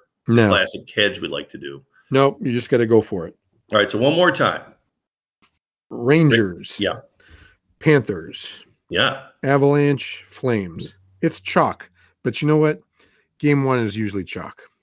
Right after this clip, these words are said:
Speaker 2: You know, it's interesting.
Speaker 1: I
Speaker 2: I,
Speaker 1: was
Speaker 2: I'll
Speaker 1: trying
Speaker 2: tell you
Speaker 1: to buck the trend yesterday, and I got my head handed to me.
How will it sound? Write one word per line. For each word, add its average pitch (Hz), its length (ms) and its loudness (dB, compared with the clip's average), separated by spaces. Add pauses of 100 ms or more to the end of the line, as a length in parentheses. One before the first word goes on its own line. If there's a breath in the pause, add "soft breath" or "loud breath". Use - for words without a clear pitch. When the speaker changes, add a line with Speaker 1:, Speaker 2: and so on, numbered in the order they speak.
(840)
Speaker 2:
You 175 120 2
know, 175 80 0
it's - 120 -4
interesting. 170 320 -4
Speaker 1:
I 156 80 2
Speaker 2:
I, 180 40 2
Speaker 1:
was 180 120 6
Speaker 2:
I'll 160 80 4
Speaker 1:
trying 170 140 4
Speaker 2:
tell - 20 4
you 160 60 2
Speaker 1:
to 139 80 2
buck 139 260 0
the 123 80 -2
trend 135 340 -4
yesterday, 110 460 -6
and 107 100 -6
I 104 80 -8
got 107 140 -8
my 95 140 -12
head 113 220 -2
handed 87 280 -6
to - 100 -20
me. - 160 -20